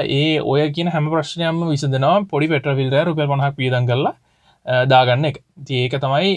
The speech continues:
මේ සියලුම දේට සාර්ථකම පිළියම. අ, ඉතින් ඒක හින්දා මං හිතනවා මේ වීඩියෝ එකෙන් යම් කිසි දෙයක් ගන්න ඇති කියලා. ඉතින් මට කතා කරන්න ඕනේ ඔන්න ඔය දේ ගැන. ඉතින්, අ, අදත් කියන්න තියෙන්නේ, අ, අවසාන වශයෙන්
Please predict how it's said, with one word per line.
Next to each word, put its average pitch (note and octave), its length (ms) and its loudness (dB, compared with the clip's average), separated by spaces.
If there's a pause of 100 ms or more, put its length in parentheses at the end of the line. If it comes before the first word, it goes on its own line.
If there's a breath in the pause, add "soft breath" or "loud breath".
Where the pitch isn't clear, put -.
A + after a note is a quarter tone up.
(140)
මේ B2+ 260 -4
සියලුම B2+ 380 -2
දේට C3+ 280 0
සාර්ථකම B2+ 500 0
පිළියම. A#2 300 0 (760 soft breath)
අ, A#2+ 100 -2 (240)
ඉතින් D3+ 180 2
ඒක D#3+ 220 2
හින්දා F3+ 320 2
මං D#3 160 2
හිතනවා E3+ 240 0
මේ D3+ 140 0
වීඩියෝ C#3+ 180 2
එකෙන් C3+ 160 0
යම් B2 60 -2
කිසි C3 160 0
දෙයක් B2+ 160 0
ගන්න A2 260 0
ඇති A#2 160 0
කියලා. B2 260 2 (240)
ඉතින් C3+ 160 -6
මට A#2+ 140 -2
කතා C3+ 240 2
කරන්න C#3+ 160 2
ඕනේ C#3+ 180 2
ඔන්න B2+ 180 2
ඔය A#2+ 120 0
දේ A#2 140 2
ගැන. A#2+ 180 2 (800 soft breath)
ඉතින්, G#3+ 300 0
අ, E3+ 100 4 (1400)
අදත් C#3+ 320 0
කියන්න C#3 280 0
තියෙන්නේ, C3 400 0 (460)
අ, A#2+ 60 -2 (180)
අවසාන C3 320 4
වශයෙන් C3+ 320 -2